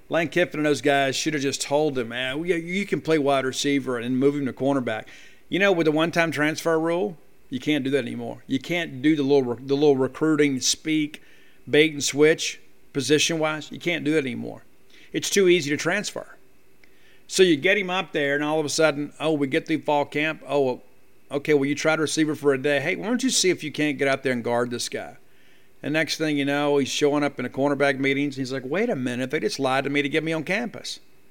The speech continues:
And so, listen, you know, as much as I don't like those guys, I,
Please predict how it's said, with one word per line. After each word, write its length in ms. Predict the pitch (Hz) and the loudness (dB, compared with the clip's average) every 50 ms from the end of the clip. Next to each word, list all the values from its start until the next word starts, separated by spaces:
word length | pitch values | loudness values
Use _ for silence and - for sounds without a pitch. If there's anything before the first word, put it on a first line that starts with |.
| - - - - - - - - - - | -20 -20 -20 -20 -20 -20 -20 -20 -16 -8
And 140 | - 180 170 | -6 -4 0
so, 160 | - 214 214 | 2 4 4
listen, 420 | 202 208 240 240 - 190 160 147 - - | 6 4 4 4 2 -2 -4 -4 -8 -10
you 180 | 170 202 254 208 | -10 -8 -8 -10
know, 80 | - - | -6 -6
as 140 | 151 139 | -6 -4
much 160 | 190 220 214 220 | -2 -2 -2 -2
as 80 | 202 | -2
I 80 | 185 180 | 0 0
don't 140 | 165 147 139 | 0 0 0
like 220 | 151 202 214 - | 0 0 0 0
those 180 | 160 143 127 110 | 0 0 0 0
guys, 340 | 135 127 127 135 135 - - | 0 -2 0 -2 -4 -6 -6
I, 160 | - 147 - | -6 -6 -6